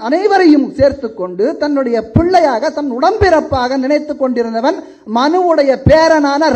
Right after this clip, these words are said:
ராமன். அந்த மனுவை இன்னைக்கு தூட்டின்னு இருக்கிறது எனக்கு புரியவே இல்லை. இது வந்து ஒரு கண்ணு, கண்ணு தெரியாதவன் யானையை தொட்ட கதை கேட்டிருக்கோம். இவன்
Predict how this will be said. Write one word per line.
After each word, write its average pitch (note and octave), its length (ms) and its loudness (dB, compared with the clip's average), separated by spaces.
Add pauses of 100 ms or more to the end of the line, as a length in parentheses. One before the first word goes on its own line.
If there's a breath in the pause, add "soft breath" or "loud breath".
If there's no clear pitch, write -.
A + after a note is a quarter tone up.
ராமன். B3 380 0 (1500)
அந்த D#4 200 -2 (200)
மனுவை D#4+ 380 2 (120)
இன்னைக்கு C#4+ 260 -4 (120)
தூட்டின்னு E4 420 -4
இருக்கிறது A#3+ 340 -6 (160)
எனக்கு E3 200 -14 (100)
புரியவே C#4+ 420 -2
இல்லை. D3+ 160 -10 (1040)
இது G#3+ 80 -10 (100)
வந்து C#4 180 -6 (1160)
ஒரு F#3+ 140 -10 (100)
கண்ணு, B3+ 240 -8 (220)
கண்ணு B3+ 260 -4 (140)
தெரியாதவன் C4+ 540 -2
யானையை C#4+ 400 -2
தொட்ட B3+ 280 -6
கதை A#3+ 240 -6
கேட்டிருக்கோம். G#3 600 -6 (1040)
இவன் F3 200 -14